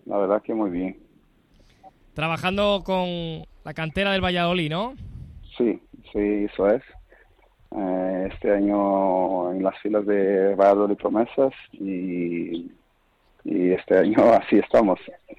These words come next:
Speaker 2: Eh, la verdad es que hablar de Julio Batista es remontarnos también a, a una época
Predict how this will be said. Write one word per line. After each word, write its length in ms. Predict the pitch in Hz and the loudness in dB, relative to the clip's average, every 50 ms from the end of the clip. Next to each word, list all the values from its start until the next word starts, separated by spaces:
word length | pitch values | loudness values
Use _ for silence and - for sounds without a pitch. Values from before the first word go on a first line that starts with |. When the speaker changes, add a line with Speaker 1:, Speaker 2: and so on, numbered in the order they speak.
| - - - - - - _ - 349 - - - - - - - - - - - _ _ _ | -6 -4 -4 -4 -4 -8 _ -20 -18 -18 -18 -20 -20 -20 -20 -20 -20 -20 -20 -20 _ _ _
Speaker 2:
Eh, 560 | - 151 156 156 151 147 147 143 143 143 - - - | -6 -2 0 0 2 0 0 0 -2 -4 -6 -8 -8
la 140 | 143 139 143 | -10 -8 -6
verdad 220 | 143 143 151 165 165 | -6 -4 -4 -4 -6
es 40 | |
que 260 | - - 208 208 208 208 | -4 0 0 0 0 0
hablar 300 | - 156 156 156 165 180 | -2 -4 -4 -2 -2 -2
de 120 | 185 196 185 | -4 -4 -6
Julio 280 | - - 202 196 196 | -6 -4 -4 -2 -2
Batista 640 | 196 180 175 - 190 180 - - 190 180 175 175 170 | -2 -2 -4 -4 -8 -8 -6 -6 -4 -4 -4 -4 -4
es 480 | 170 170 165 156 - - - - - - - - - - - _ _ _ _ - 156 | -6 -6 -8 -8 -8 -10 -12 -12 -16 -18 -20 -20 -20 -20 -20 _ _ _ _ -18 -16
remontarnos 800 | 151 156 160 175 175 175 170 165 156 - 175 190 190 202 196 - | -12 -8 -4 -4 -2 -2 -2 -2 -2 -2 -2 -2 0 -2 -4 -4
también 380 | - 185 180 175 185 185 180 | -4 -6 -4 -4 -4 -2 -2
a, 240 | 180 175 170 165 160 - - _ - - - - - - - _ - | -2 -2 -2 -2 -4 -8 -14 _ -20 -20 -20 -20 -20 -20 -20 _ -10
a 180 | - 147 156 175 | -6 -4 -4 -2
una 220 | 185 202 196 202 | 0 0 2 2
época 500 | 214 - - 180 170 - 170 180 208 240 | 2 0 0 -2 -2 -4 -6 -6 -8 -10